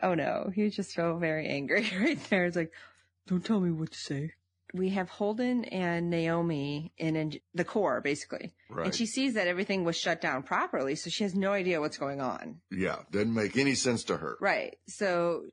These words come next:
Speaker 1: tells Amos, "Go ahead and fire it up." But they see that the core looks really weird.
Speaker 2: Yeah, covered in something.
Speaker 1: Right. And I'm like, "What the hell am I looking at?"
Speaker 2: Yeah. <laughs>
Speaker 1: I didn't know what it was. It almost looks like a weird lava flow that had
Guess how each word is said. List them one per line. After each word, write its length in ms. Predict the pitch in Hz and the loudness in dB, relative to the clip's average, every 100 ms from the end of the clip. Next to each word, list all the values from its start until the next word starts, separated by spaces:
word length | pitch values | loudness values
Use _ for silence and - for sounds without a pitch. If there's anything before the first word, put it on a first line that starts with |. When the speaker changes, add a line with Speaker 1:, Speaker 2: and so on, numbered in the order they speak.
| - | -6
Speaker 1:
tells 300 | 208 180 175 | -2 0 2
Amos, 340 | 180 175 165 | 0 0 -2
"Go 120 | 180 | -2
ahead 220 | 185 185 170 | 0 2 0
and 140 | 156 | -2
fire 320 | 170 160 147 | 0 2 2
it 60 | 147 | 2
up." 300 | 214 127 - | 2 0 0
But 260 | 208 190 - | -2 0 0
they 160 | 196 | 0
see 420 | 202 - 269 294 262 | -2 -4 -2 0 2
that 200 | 190 180 | 0 -2
the 80 | |
core 340 | 160 - 294 240 | -6 -2 0 2
looks 200 | 147 - | 0 -4
really 340 | 143 180 160 | -2 0 0
weird. 460 | 123 143 127 73 - _ - | -2 -4 -4 -6 -14 _ -16
Speaker 2:
Yeah, 240 | 87 82 78 | -6 -4 -2
covered 360 | 123 135 135 | 0 2 2
in 220 | 117 104 95 | 2 2 0
something. 640 | - - 107 101 - - - | -2 0 -2 -2 -6 -8 -14
Speaker 1:
Right. 400 | - 165 139 - - - | -2 0 2 -2 -6 -4
And 80 | 190 | 2
I'm 160 | 233 | 2
like, 200 | 233 208 | 2 0
"What 200 | 185 262 | -4 -6
the 80 | 339 | -6
hell 200 | 202 170 | -4 -4
am 100 | 208 | -2
I 60 | 262 | -2
looking 420 | 311 359 214 156 | -4 -4 -4 -2
at?" 200 | 123 90 85 92 | -2 -2 -2 -2
Speaker 2:
Yeah. 60 | 156 - - | -2 -4 -4
<laughs> 580 | - 139 - _ _ - | -2 -2 -6 _ _ -4
Speaker 1:
I 100 | 214 | 0
didn't 220 | 294 294 | 2 2
know 140 | 330 | 2
what 120 | 311 294 | 2 2
it 80 | 240 | 2
was. 360 | 370 285 190 | 2 0 2
It 80 | 190 | 2
almost 340 | 202 285 311 | 2 2 0
looks 240 | 262 254 - | -2 -2 0
like 160 | 185 | 0
a 80 | 175 | 0
weird 300 | 156 156 127 | 0 0 -2
lava 420 | 139 160 196 233 | 0 0 2 0
flow 580 | 240 - 226 214 214 214 | -2 -2 0 2 2 2
that 180 | 196 170 | 0 0
had 380 | 190 180 165 - | 0 2 0 -2